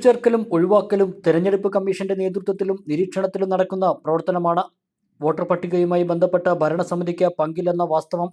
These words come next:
അറിഞ്ഞിട്ടും പെരിന്തൽമണ്ണ എം എൽ എ നടത്തുന്നത് രാഷ്ട്രീയ നാടകമാണെന്ന് നഗരസഭാ ചെയർപേഴ്സൺ പി ഷാജി വാർത്താക്കുറിപ്പിലൂടെ പ്രതികരിച്ചു.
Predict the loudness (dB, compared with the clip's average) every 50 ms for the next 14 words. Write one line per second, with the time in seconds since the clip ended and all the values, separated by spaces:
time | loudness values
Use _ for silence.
0 | -2 -2 -2 -2 -4 -4 -4 -4 -6 -6 _ _ _ _ _ _ -2 -2 0 0
1 | 0 0 2 2 2 2 2 0 0 0 2 2 2 2 2 0 -2 -2 -4 0
2 | 0 0 0 2 0 0 -2 -2 -4 -2 0 0 2 2 0 0 -2 -2 -2 -2
3 | 0 0 0 0 0 -2 -2 -2 -4 -4 -4 -6 -4 -4 -4 -4 -4 -4 -4 -6
4 | -6 -4 -6 -6 -6 -6 -8 -8 -10 _ -8 -8 -6 -2 0 0 0 0 -4 -6
5 | -4 -2 -4 -2 -2 -2 -4 -4 -4 -8 -8 -6 -2 0 0 0 0 -2 -4 -6
6 | -6 -6 -8 -8 -10